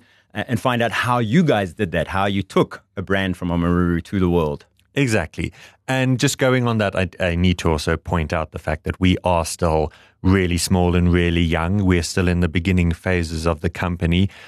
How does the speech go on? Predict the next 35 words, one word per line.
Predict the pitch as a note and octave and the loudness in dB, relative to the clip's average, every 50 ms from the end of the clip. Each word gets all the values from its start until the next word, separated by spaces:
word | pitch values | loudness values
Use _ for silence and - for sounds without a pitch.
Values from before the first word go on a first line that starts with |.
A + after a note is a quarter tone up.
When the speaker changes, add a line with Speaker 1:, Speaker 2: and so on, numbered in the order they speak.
| - _ _ | -20 _ _
Speaker 2:
but | - G#2+ - | -6 -6 -4
the | - A2 | -4 -4
fact | - - G#2 G2 F#2 - _ | -2 -2 -2 -4 -4 -4 _
that | F#2+ F2+ - | -4 -4 0
we | - F#2 F2+ F2 F2+ - | 2 2 4 4 2 2
are | - F2+ F2 E2+ E2+ E2+ D#2+ - _ _ _ _ _ _ _ _ _ _ _ _ _ _ _ _ _ | 0 0 2 2 2 0 -2 -4 _ _ _ _ _ _ _ _ _ _ _ _ _ _ _ _ _
recognizable | C#3 C#3 - A2+ G2 G2+ F#2 F2 F2 E2+ E2+ E2 F2 E2+ | -2 -2 0 0 0 0 0 0 0 -2 -2 0 0 2
in | F2 E2+ | 2 2
Speaker 1:
Mm. | E2+ | 4
Speaker 2:
New | F2 E2+ | 4 4
York | E2+ E2 E2 - - | 4 4 2 0 -2
City, | - - F2+ F2 - E2+ F2 - | -2 -2 -2 -2 0 -2 -2 0
our | - F#2+ F#2+ G2 | 0 0 0 -2
customers | F#2 - - A#2 A2 - - - F#2 F2 F2 E2 E2 D#2+ - - - | -2 -4 -4 -4 -4 -4 -4 -2 2 2 4 4 2 0 -2 -2 -2
are | F#2 F2 E2+ D#2+ D#2+ D#2+ - - _ | 0 2 2 2 2 0 -2 -4 _
New | - F#2+ F#2 F#2 F2+ | 2 4 4 4 4
York, | E2+ D#2+ E2+ E2 D#2 D2+ - - - _ _ | 4 4 2 2 2 0 -4 -10 -20 _ _
California, | - - G2 F2+ E2 E2+ - - - E2+ E2 D#2+ D#2 D2+ D2+ D2+ D#2 - - | -8 -6 -4 -4 -4 -6 -6 -2 0 0 2 2 2 0 0 0 -2 -4 -2
London, | F#2 F#2 F2+ F2+ F2 F2 D2+ D#2 D#2+ D#2 D#2+ D#2+ D2+ - _ _ _ _ | 0 2 2 2 0 0 0 0 0 0 0 -2 -4 -8 _ _ _ _
Berlin. | - G2+ F#2+ F#2 F2+ E2+ E2 D#2+ D#2 D#2 D2+ D2 - _ _ _ _ _ _ _ _ _ _ - - _ _ _ - _ - | 0 0 2 2 2 0 0 0 0 -2 -6 -6 -8 _ _ _ _ _ _ _ _ _ _ -20 -20 _ _ _ -20 _ -4
I | G2+ G2+ | -4 -4
think | F2+ - - G2+ F#2+ F2+ E2+ - - - _ _ _ _ _ _ | -2 -2 -2 -2 -2 -2 -4 -6 -10 -20 _ _ _ _ _ _
in | G#2 G#2 G2+ | -2 0 0
a | F#2+ | 0
short | - - A2+ G#2 F#2+ F2+ - | 0 0 0 0 0 0 0
amount | F2+ F2 E2+ E2 E2 D#2+ | 0 0 0 0 -2 -4
of | F2+ D#2+ - - | -6 -6 -6 -8
time, | - - G#2 F#2+ F2+ F2 F2 E2+ E2 E2 D#2+ - _ _ _ _ | -4 -2 -2 0 0 0 0 0 -2 -4 -6 -6 _ _ _ _
the | - F2+ | -6 -4
company | - - G2 F2+ F2 - D#2+ F2 E2+ | -2 -2 -4 -4 -4 -2 0 0 2
might | E2+ E2+ D#2+ D#2+ - | 2 0 0 -2 -2
not | E2+ F2 E2 - | -4 -4 -4 -4
be | - E2 D#2+ | -4 -2 2
where | E2 E2 D#2+ | 2 2 2
it | E2 - | 0 -4